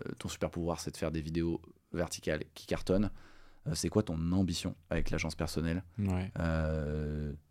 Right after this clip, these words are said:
Speaker 1: ce que tu veux, si tu veux chiffrer ou pas. Enfin, je... Quelle est ton ambition pour deux mille vingt-quatre ?
Speaker 2: Euh, alors, mon ambition, ma vision, c'est que demain, on signe tous les deux, Mathieu.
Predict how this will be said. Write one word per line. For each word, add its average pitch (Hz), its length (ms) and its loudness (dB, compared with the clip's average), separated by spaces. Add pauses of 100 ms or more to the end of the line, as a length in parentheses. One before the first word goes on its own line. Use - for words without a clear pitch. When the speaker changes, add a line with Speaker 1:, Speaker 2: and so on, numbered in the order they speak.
(140)
Speaker 1:
ce - 80 -20
que - 100 -6
tu - 160 -6
veux, 73 260 -4
si - 100 -20
tu - 100 -12
veux 73 180 -4
chiffrer - 480 -2
ou 80 100 -2
pas. 76 160 0
Enfin, 73 260 -4
je... - 100 -6 (540)
Quelle 98 100 6
est 98 40 6
ton 107 140 6
ambition 98 260 4
pour 92 140 2
deux 87 60 4
mille 82 140 2
vingt-quatre ? 78 400 -2 (1400)
Speaker 2:
Euh, 107 920 10 (280)
alors, 104 440 6 (140)
mon 110 240 6
ambition, 110 500 4 (180)
ma 87 120 2
vision, 90 400 4 (680)
c'est - 200 -2
que 110 120 4
demain, 107 380 6 (1400)
on 90 100 2
signe 139 260 4
tous 113 120 0
les 90 140 6
deux, 90 100 4
Mathieu. 90 300 2